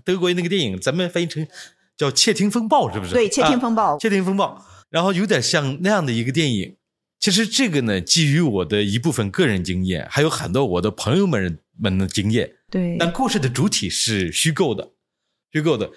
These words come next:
Speaker 1: 甚至这是一个不可能发生的故事。我是想写非常残酷的社会现实，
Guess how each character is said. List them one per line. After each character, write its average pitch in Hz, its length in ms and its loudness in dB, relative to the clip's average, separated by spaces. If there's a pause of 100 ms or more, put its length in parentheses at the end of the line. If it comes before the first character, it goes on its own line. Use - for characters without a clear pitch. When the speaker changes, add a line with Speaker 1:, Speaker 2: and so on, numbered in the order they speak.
(120)
Speaker 1:
甚 226 160 2
至 180 120 2
这 180 100 2
是 156 160 0
一 156 60 -2
个 147 100 -2
不 - 140 -4
可 - 160 -4
能 95 380 -2 (200)
发 - 100 0
生 220 200 0
的 180 80 2
故 117 180 -4
事。 - 240 -4 (600)
我 135 140 2
是 165 60 0
想 196 220 2
写 - 200 0
非 131 180 0
常 117 220 0
残 101 400 2
酷 - 240 -2
的 110 140 0
社 - 160 2
会 113 140 0
现 117 260 2
实， - 400 -2